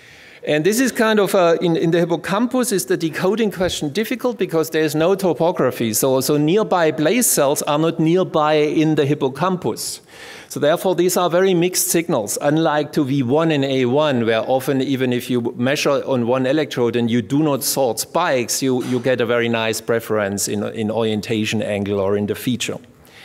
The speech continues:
Um, we were, th-, though, uh, relatively optimistic, uh, um, based on some actually, uh, theory work that we did on actually compressed sensing, which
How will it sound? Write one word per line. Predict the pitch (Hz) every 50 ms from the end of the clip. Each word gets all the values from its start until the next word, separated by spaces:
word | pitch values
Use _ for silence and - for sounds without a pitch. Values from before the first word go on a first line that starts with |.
| - - - - - - - - - - - - - _
Um, | 127 127 127 131 131 135 135 131 110 - - - - - - _ _ _ _ _ _ _ _ _ _ _ _ _ _ _ _ - - - -
we | 131 135
were, | 120 135 151 175 190 202 208 196 - 156 151 - - -
th-, | 139 151 156 - - 139 139 -
though, | 170 165 160 165 160 160
uh, | 160 160 147 139
relatively | 123 139 147 165 190 180 180 180 160 - 165 156
optimistic, | 139 139 131 - - 135 127 147 185 180 - - 202 190 185 175 185 -
uh, | - 156 151 147 143 139 139 139 -
um, | - 127 127 120
based | 101 - 139 139 156 190 180 170 - -
on | 135 156 151 147 139 127
some | - - 143 143 143 143 139
actually, | 120 131 139 131 - - - 135 127 131 127
uh, | 113 120 120
theory | - - - 214 208 180 147 131 120
work | 104 110 110 120 117 -
that | 123 117 -
we | 123 120
did | 101 135 135 - -
on | 123 123 120 113 117
actually | 104 110 110 110 - - 143 123
compressed | - - 139 123 - 135 117 110 - - -
sensing, | - 180 196 208 - - 147 131 117
which | 113 113 110 - -